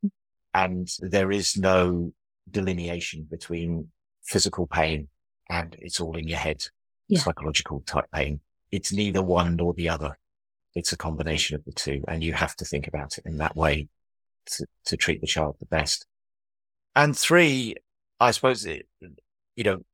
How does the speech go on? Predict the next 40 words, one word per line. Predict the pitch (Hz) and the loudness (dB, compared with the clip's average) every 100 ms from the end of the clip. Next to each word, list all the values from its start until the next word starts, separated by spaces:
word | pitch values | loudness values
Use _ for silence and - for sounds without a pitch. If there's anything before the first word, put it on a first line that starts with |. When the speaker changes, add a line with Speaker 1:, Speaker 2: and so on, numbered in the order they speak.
| - | -10
Speaker 2:
in | 117 104 | -8 -2
terms | - 117 98 | 6 6 6
of | 107 87 | 0 0
what | 104 | 0
we | 101 | 0
want | 92 92 - | -2 -4 -4
to | |
see | - - 95 87 80 - | -6 -6 -6 -10 -12 -10
at | 87 _ | -10 _
G | 92 | -6
U | 90 | -4
S | 82 - | -4 -6
is, | 87 85 - | -8 -8 -8
um, | 98 92 87 | -4 -4 -4
you | - 101 | 0 2
know, | 90 - _ _ _ _ _ _ | 2 0 _ _ _ _ _ _
in | 113 | -2
some | 98 123 | 4 4
ways, | 123 98 87 87 - _ _ _ | 6 4 2 -6 -10 _ _ _
you | 110 | 0
need | 107 135 | 0 0
to | 110 | 0
do | 113 | 2
all | 107 101 | 2 2
the | 95 | 4
work | 107 101 - | 4 4 2
with | 101 92 | -4 -4
the | |
child | - 101 95 | 2 4 4
to | - 85 | 0 -4
rule | 101 90 | -2 -2
out | 92 92 - - _ _ - | -2 -4 -8 -14 _ _ -2
other | 101 92 | -2 0
treatable | - 98 87 85 | -4 -4 -4 -10
causes | 78 107 95 82 | -2 0 0 0
of | 78 78 | -2 -4
the | 78 | -4
pain, | - 92 85 85 - _ _ | 0 2 2 -6 -12 _ _
which | 92 95 | -8 -6
would | - | -6